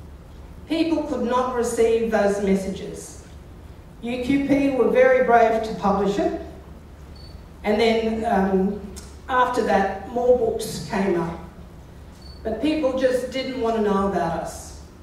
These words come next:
Now we're being celebrated and, uh, you know, applauded for, uh, the work that we've done. My Sister Girl book,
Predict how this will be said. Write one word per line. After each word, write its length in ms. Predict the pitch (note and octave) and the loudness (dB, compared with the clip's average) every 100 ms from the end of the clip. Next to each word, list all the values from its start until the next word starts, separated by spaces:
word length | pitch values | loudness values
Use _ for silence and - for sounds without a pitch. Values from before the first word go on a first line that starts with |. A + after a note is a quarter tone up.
| - - - - - | -20 -20 -20 -20 -8
Now 540 | G3+ A3+ A#3 G3+ G#3 | -2 0 2 2 2
we're 100 | G#3 | 2
being 320 | F#3+ F#3+ F#3 F3+ | 2 0 0 -4
celebrated 1000 | - A#3 A3 G#3 G3 F#3+ F#3+ G3+ F#3 F3+ | -2 4 4 4 2 2 2 2 2 0
and, 400 | - D#3+ D#3 - | -4 -6 -10 -10
uh, 240 | D#3+ - - - - - - - | -10 -10 -14 -18 -20 -20 -20 -12
you 180 | A3 G#3 | -2 2
know, 140 | F#3+ - | 2 0
applauded 640 | G3 B3+ A#3+ A3 - - F3+ - | -4 0 2 4 2 -2 -6 -6
for, 440 | G#3+ F#3+ F#3+ F#3 F#3+ - - | 0 4 4 2 -4 -8 -12
uh, 360 | F3 E3+ E3+ E3+ E3+ - - - - | -12 -10 -10 -10 -14 -18 -20 -14 -6
the 80 | G#3 | -2
work 300 | G3+ G3+ G3 | 2 0 0
that 120 | - | 0
we've 220 | F3+ E3+ | 0 0
done. 420 | G#3 F3 E3+ - - - - - - - - - - - | 0 0 -2 -8 -14 -16 -16 -18 -20 -20 -20 -20 -16 -6
My 120 | G3+ | -4
Sister 340 | C4+ B3+ - | -4 -6 0
Girl 280 | C4 B3+ B3 | 4 4 6
book, 380 | - C5 - | 6 4 0